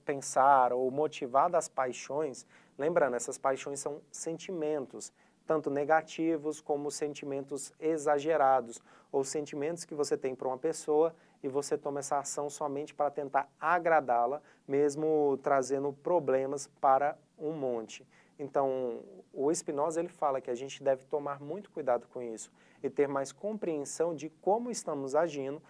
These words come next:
de como essas paixões, esses sentimentos e emoções estão governando a nossa conduta e buscar ter uma serenidade.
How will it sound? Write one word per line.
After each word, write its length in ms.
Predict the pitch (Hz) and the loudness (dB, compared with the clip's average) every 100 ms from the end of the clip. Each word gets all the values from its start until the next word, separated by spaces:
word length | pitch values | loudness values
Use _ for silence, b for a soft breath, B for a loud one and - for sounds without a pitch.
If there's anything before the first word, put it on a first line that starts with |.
| b b | b b
de 160 | 135 156 | -6 0
como 280 | 165 143 | 4 4
essas 340 | 143 135 143 - | 2 0 -2 0
paixões, 720 | 185 202 190 - 147 156 123 | 2 2 0 -2 0 0 0
esses 260 | 127 143 135 | -4 -6 -4
sentimentos 640 | 180 202 175 151 143 139 | -4 -4 -4 -4 -4 -4
e 40 | 139 | -2
emoções 640 | 135 139 - 139 123 117 b b b | -2 -4 -4 -4 -4 -6 b b b
estão 360 | 143 - 127 | -8 -4 -4
governando 1120 | 117 113 185 233 202 190 160 131 139 185 190 190 | -2 6 10 10 8 0 0 0 0 0 -2 -4
a 100 | 143 | -2
nossa 320 | 135 135 - | -2 -2 -4
conduta 720 | 131 - 175 151 139 143 156 - b b _ | -8 -4 -2 2 0 0 -8 -12 b b _
e 320 | - 180 220 - | -4 -4 -4 -12
buscar 640 | 139 185 180 - 147 - - | -8 -6 -6 0 -2 -2 -2
ter 320 | 151 165 185 | 0 0 -4
uma 300 | 151 156 170 170 | -4 -2 -2 -6
serenidade. 1080 | - - 185 185 180 196 165 143 127 123 | -14 -2 2 2 2 -2 6 6 6 0